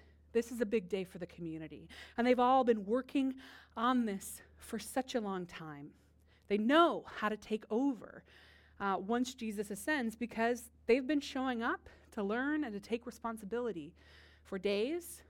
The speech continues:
or weeks or months or years. And so my question to you then,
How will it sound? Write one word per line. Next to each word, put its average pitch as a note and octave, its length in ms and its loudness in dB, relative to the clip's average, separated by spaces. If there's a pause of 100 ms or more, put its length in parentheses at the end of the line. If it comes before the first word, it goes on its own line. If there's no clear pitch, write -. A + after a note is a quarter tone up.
(140)
or F#3+ 200 -6
weeks B3+ 360 -6
or G3+ 100 -2
months A#3 420 -4 (340)
or G#3 100 -6
years. A3 540 -6 (1700)
And B3 120 0
so E4+ 260 6
my C#4 160 2
question D#4+ 520 2
to C#4+ 120 -4
you A3+ 260 -2
then, E3 340 -12